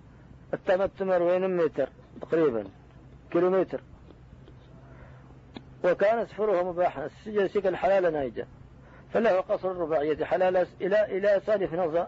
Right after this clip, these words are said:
إما دوين قصر تركات، إلى ركعتين سجنت ثلاثة سنوات، وإن ي-، يمكث في مكان أثناء سفره. أجل النية هذه كسر،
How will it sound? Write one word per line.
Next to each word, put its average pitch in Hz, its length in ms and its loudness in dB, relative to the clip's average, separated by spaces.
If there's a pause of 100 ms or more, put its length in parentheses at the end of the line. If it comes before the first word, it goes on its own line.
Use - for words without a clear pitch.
(200)
إما 196 160 2
دوين 165 360 2
قصر 143 200 -2
تركات، 135 460 -2
إلى 156 260 0
ركعتين 160 360 -2
سجنت 165 360 -4
ثلاثة 156 280 0
سنوات، 127 360 -4
وإن 180 280 0
ي-، 175 500 2 (400)
يمكث 165 400 0
في 175 200 -2
مكان 165 360 0
أثناء 151 380 -2
سفره. 147 440 -2
أجل 175 220 2
النية 185 200 0
هذه 175 220 0
كسر، 165 420 -2